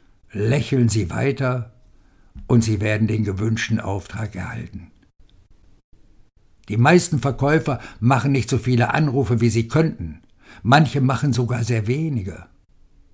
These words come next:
Dennoch gibt es da draußen Menschen, die gerne von Ihnen kaufen würden.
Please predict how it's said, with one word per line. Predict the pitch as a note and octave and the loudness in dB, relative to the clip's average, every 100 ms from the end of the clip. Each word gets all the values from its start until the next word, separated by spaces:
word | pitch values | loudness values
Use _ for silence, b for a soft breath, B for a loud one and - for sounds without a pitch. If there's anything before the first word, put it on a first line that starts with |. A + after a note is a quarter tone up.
| _ _ _ _ _ _ _ | _ _ _ _ _ _ _
Dennoch | G#2 C3 D3+ C3 - - | 0 2 2 0 -6 -8
gibt | A#2 A2+ | -6 -4
es | B2 B2 | -4 -2
da | B2 | -2
draußen | A2 A#2 A#2 A2+ A2+ | 2 2 2 4 2
Menschen, | B2 B2 - A#2 A2+ - _ _ _ _ _ _ _ _ _ | 2 0 0 0 0 -4 _ _ _ _ _ _ _ _ _
die | - A2 | -6 -4
gerne | G#2 - D#3 C3+ F#2+ | -4 0 2 2 0
von | - A#2+ | -2 -4
Ihnen | A#2+ B2 A#2 A2+ | 0 2 2 2
kaufen | B2+ C3 C3 G#2+ | 2 2 2 0
würden. | F2 D#2+ D#2+ | 0 -6 -10